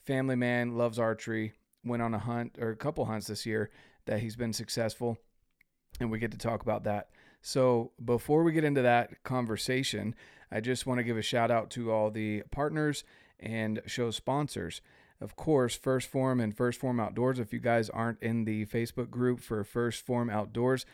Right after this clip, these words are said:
definitely go join over there. Uh, one of the two reasons why I still have a Facebook, to be honest with you. And, uh, just great group of individuals, guys. I want you to go link up with people over there. I'd love to see you in that group.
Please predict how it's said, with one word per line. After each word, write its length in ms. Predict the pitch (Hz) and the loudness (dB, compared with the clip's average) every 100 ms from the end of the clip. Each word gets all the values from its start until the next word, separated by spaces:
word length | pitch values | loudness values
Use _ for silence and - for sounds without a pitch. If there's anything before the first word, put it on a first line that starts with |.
| - _ | -20 _
definitely 320 | 131 123 131 | 2 2 0
go 160 | 127 127 | 2 0
join 440 | 107 120 127 127 | 0 -2 0 0
over 280 | 127 120 120 | 0 -2 0
there. 260 | 117 123 170 - - - | 2 2 0 -8 -18 -4
Uh, 120 | 104 | -2
one 240 | 104 117 117 | 0 0 -2
of 100 | 107 | -4
the 80 | 107 | -10
two 480 | - 120 117 110 - | -6 -4 -4 -4 -4
reasons 380 | 110 107 110 | -4 -4 -4
why 160 | 101 104 | 0 0
I 40 | |
still 200 | 98 117 | 0 -2
have 220 | 104 113 101 | -2 -4 -4
a 40 | |
Facebook, 520 | 110 98 - 98 87 | -6 -6 -4 -6 -6
to 80 | - | -8
be 100 | 101 | -4
honest 320 | 98 98 - | -2 -4 -4
with 100 | 120 | 0
you. 120 | 139 156 - - _ _ - | 0 -2 -10 -20 _ _ -4
And, 320 | 117 113 113 | -2 0 0
uh, 200 | 107 104 | 2 0
just 260 | 117 120 | -2 -6
great 240 | - 135 165 | 0 0 2
group 200 | 160 165 | -2 -2
of 100 | 143 | -4
individuals, 500 | 143 123 139 120 98 | -2 -2 -4 -6 -6
guys. 380 | 98 98 101 - _ - - | -4 -4 -4 -12 _ -20 -14
I 60 | 107 | -6
want 300 | 120 123 123 | -4 -4 -2
you 60 | |
to 120 | 113 | -2
go 220 | 107 113 113 | -2 0 0
link 320 | 113 113 104 | -2 -4 -2
up 180 | 110 110 | -4 -4
with 120 | - | -8
people 260 | 113 113 | -8 -2
over 180 | 110 104 | -2 0
there. 280 | 123 139 139 - - - - | 2 2 2 -4 -20 -18 -4
I'd 220 | 110 107 | -4 -2
love 480 | 117 123 123 113 - - | 2 6 6 4 -6 -12
to 160 | 123 | -8
see 200 | 110 123 | -6 -4
you 380 | 113 107 110 107 | -4 -2 -2 -2
in 180 | - 107 | -4 -4
that 220 | 104 - | -4 -6
group. 400 | - 113 120 117 | -6 -2 -2 -2